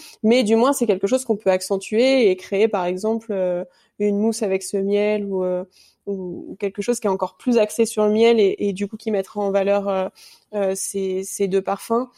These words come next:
Euh, ça peut, euh, voilà, ça peut en découler. Là, pour l'instant, on n'a jamais, euh, se dit, « Tiens, ce produit-là, on va en faire quelque chose à cent pour cent. »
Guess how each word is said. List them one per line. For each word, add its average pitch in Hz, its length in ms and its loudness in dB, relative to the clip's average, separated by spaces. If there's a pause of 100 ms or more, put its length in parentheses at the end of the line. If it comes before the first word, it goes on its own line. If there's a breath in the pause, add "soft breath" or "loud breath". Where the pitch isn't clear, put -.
(520 soft breath)
Euh, 190 600 0 (440)
ça 202 220 0
peut, 277 380 2
euh, 190 500 4 (240)
voilà, 226 200 0
ça 208 180 -2
peut 247 180 -2
en 233 120 2
découler. 226 400 2
Là, 226 120 4
pour 220 160 -4
l'instant, 214 340 -2
on 233 260 0
n'a 190 140 -2
jamais, 202 380 0
euh, 196 180 -2 (320 soft breath)
se 202 60 -8
dit, « 208 160 -8
Tiens, 214 160 -4
ce - 80 -14
produit-là, 196 340 -4
on 208 60 0
va 190 60 0
en 185 80 -2
faire 196 180 -10
quelque 196 220 -8
chose 202 180 -4
à 190 60 0
cent 190 160 -10
pour - 180 -18
cent. » 240 220 -4